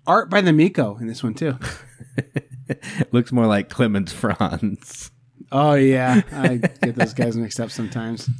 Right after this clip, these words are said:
Speaker 2: Um, so my number fifty-one, and the last game we're gonna talk about to put everybody out of their misery for this episode, is a game called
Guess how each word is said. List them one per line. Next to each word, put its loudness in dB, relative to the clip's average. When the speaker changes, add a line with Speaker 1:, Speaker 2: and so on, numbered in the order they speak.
Speaker 2:
Um, 2
so 0
my 4
number 4
fifty-one, 2
and 2
the 4
last 0
game 0
we're 0
gonna 0
talk -2
about -2
to -16
put -2
everybody 0
out 2
of 0
their 0
misery -2
for -10
this -8
episode, -6
is 0
a -6
game -2
called 0